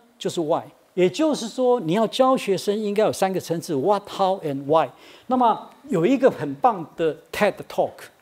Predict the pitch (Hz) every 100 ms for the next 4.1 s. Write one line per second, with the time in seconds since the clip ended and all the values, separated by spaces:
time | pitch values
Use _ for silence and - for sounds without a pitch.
0 | _ _ - 226 220 - 123 131 170 -
1 | 175 139 - 151 127 135 156 180 185 226
2 | 196 208 180 151 226 240 202 202 - 180
3 | 139 170 156 139 135 127 - 120 151 135